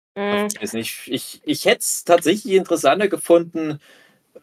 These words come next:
Speaker 2: wenn die, ja, ja,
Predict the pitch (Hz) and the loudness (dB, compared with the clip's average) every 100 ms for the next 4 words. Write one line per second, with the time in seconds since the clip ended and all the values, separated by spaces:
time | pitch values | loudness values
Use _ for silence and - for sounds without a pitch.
0 | 131 131 127 _ _ _ _ _ _ _ | _ -20 _ _ _ _ _ _ _ _
1 | _ _ 131 139 151 131 135 _ _ _ | _ _ 2 4 2 -2 -4 _ _ _
2 | _ _ _ 98 127 139 131 123 131 143 | _ _ _ -8 2 2 4 4 4 6